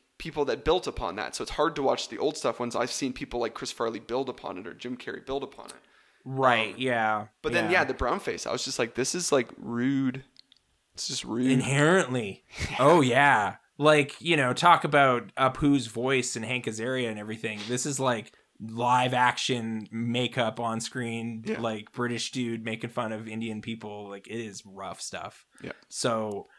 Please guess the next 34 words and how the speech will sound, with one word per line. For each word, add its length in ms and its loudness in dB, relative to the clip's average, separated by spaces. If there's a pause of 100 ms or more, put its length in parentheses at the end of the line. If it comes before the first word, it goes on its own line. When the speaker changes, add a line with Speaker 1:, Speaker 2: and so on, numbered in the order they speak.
(280)
Speaker 2:
it, 240 -2
yeah, 320 4
it's 220 2
one 160 4
I 100 6
just 220 -2
wanted, 300 -2
like, 160 -4
purged 420 -4
from 140 -6
my, 160 -8 (120)
like, 140 -8
it's 80 -14
like, 160 -10
I, 300 -4
I 160 -2
know 640 -4 (240)
I 140 2
was, 220 0
I 140 0
thought 260 0
it 120 -4
was 200 -4
really 300 -6
funny 300 -6
as 100 -8
a 80 -10
kid, 320 -4
like, 280 -8
Birdie 280 -4
Num 240 -2
Nums 320 -4
and 160 -8
whatever, 720 -6